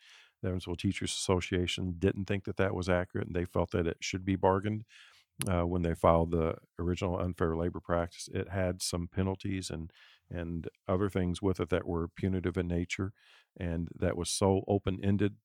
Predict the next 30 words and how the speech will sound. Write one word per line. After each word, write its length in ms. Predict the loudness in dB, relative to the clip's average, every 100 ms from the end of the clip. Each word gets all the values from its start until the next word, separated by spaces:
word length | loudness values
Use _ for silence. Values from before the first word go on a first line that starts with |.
| -6
that 260 | 0 0
we 300 | 0 2 2
did 180 | 2 0
not 340 | 2 2 0 -2 -18 -14 -14
<laughs> 320 | -14 _ -2
feel 280 | 4 4 4
that 160 | 2
it 160 | 0 0
was 260 | -2 -2
prudent 460 | -4 0 2 2 -2
for 200 | 0 4
us 220 | 4 0
to 140 | -6 -6
take 340 | -2 -2 -2 -8
a 40 |
chance 460 | -6 -4 -4 -6 -6
on, 360 | -4 -4 -4 -10 -20 -20 _ _ _ -2
on 240 | 0 2
paying 480 | 0 0 0 -2 -2
what, 240 | 0 2 0 _ _ _ -4
uh, 80 | -2
was 300 | -2 -4 0
listed 380 | 0 0 -4 -8
in 220 | -4 -2 0
the 120 | 0
unfair 380 | -2 -2 -2 0
labor, 380 | 0 0 -2 -10 _ -20 -20 -20 _ -10
um, 440 | -6 -4 -4 -6 -10 -20 _ _ _ -20 -4
complaint 600 | -4 0 2 2 0 -6 _ _ _ _ -14 -4
of 480 | 0 0 0 -4